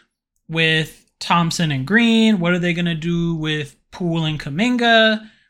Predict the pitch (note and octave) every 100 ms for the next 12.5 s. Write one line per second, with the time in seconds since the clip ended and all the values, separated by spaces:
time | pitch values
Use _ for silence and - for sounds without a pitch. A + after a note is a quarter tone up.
0 | _ - E3+ D#3+ D#3 D3+ D3 C#3 _ _
1 | _ _ _ _ _ E3 D#3 G3 G#3 -
2 | G3+ F#3+ F#3 F#3 F#3 F3 E3+ E3+ D#3 E3
3 | D#3+ D#3 D#3+ - F3+ D#3 D3+ D#3 - F#3+
4 | - A3 B3+ B3 A#3+ A#3 A3 F3 D#3 C#3+
5 | B3+ C4 B3 A#3 A3 A3+ A3+ A3 A3 G#3+
6 | A3 A3 - _ _ _ _ _ _ _
7 | _ _ E3+ F#3+ F3 C3 C3+ F3 G3 G#3
8 | F3 F3 E3 D3+ F3 F#3 F3+ C#3 C#3 F3
9 | F3+ F3 F3+ F3 D3 - - G3 G#3+ G#3+
10 | G#3+ G#3 - _ _ _ D#3+ F3+ - F3+
11 | F3+ F#3+ F3+ F3+ D#3+ D3 - D#3+ C3+ -
12 | A3+ A3+ G#3 G3+ G3